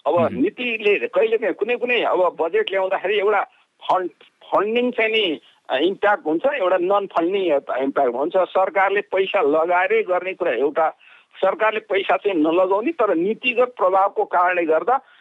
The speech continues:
Speaker 1: निजी क्षेत्रलाई थप पैसा खर्च गर्न प्रोत्साहित गर्ने अथवा थप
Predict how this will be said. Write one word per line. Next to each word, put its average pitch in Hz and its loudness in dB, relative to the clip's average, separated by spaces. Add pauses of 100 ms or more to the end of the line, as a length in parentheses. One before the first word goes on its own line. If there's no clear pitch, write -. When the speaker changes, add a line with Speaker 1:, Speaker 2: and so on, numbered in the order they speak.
(160)
Speaker 1:
निजी 208 -2
क्षेत्रलाई 190 0
थप - -4
पैसा 180 0
खर्च - -8
गर्न 170 0 (280)
प्रोत्साहित 180 -2
गर्ने 202 0
अथवा 180 0 (460)
थप 190 2